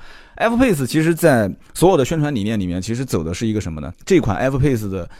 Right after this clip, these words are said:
啊，诞生之初，他自己也很能理解他的家族定位啊，它是一个继承了跑车家族血统的高性能的S U V啊，高性能的跑车型S U V。所以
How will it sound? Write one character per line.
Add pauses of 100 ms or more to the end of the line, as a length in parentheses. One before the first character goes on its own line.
(140)
啊，
诞
生
之
初，
他
自
己
也
很
能
理
解
他
的
家
族
定
位 (300)
啊，
它
是
一
个
继
承
了
跑
车
家
族
血
统
的 (260)
高
性
能
的
S
U
V
啊，
高
性
能
的
跑
车
型
S
U
V。
所
以